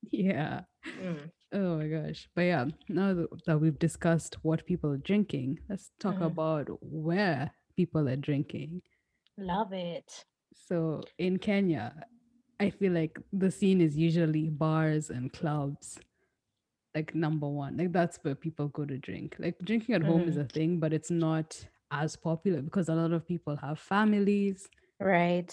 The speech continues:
Speaker 1: They don't wanna drink in front of the kids. So I think most people will drink in a b-, like, bars, bars and clubs, especially bars. Let, let me not even
Speaker 2: Right.
Speaker 1: clubs so much because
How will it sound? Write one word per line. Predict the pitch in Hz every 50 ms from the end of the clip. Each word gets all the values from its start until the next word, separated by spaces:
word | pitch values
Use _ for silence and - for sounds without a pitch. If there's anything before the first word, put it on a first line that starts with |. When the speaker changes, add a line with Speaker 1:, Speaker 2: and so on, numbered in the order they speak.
| - -
Speaker 1:
They | 180 175
don't | 165 175 175 175
wanna | 175 170 165 160
drink | 160 143 165 170 - -
in | 160 143
front | - - 170 175 - 185
of | 165 151
the | 135 143
kids. | 147 - - - 170 165 165 160 156 - -
So | - 165
I | 165
think | - - 196 180
most | 180 175 170 185 - - -
people | 180 160 - - 165 160 156
will | 147 147 151 147
drink | 143 - 147 147 151 156 - - - _ _ _ _ _ _ _ _ _ -
in | 185 180
a | 165 160
b-, | 147 143 151
like, | 165 180 185 160 151 160 -
bars, | 202 202 202 196 185 170 160
bars | 156 160 160 202 220 220 160 160
and | 156 156
clubs, | - - 160 139 139 147 - - - _ 247
especially | 214 - 277 294 269 254 240 196 180
bars. | 170 151 165 160 156 147 139 -
Let, | 202 226 240 - -
let | - 214 240
me | 240 214
not | 196 190
even | 180 175
Speaker 2:
Right. | 170 175 175 175 - - _
Speaker 1:
clubs | - 156 156 170 156 -
so | - 151
much | 156 156 156 160 - - -
because | 156 - 160 151 151 151 - -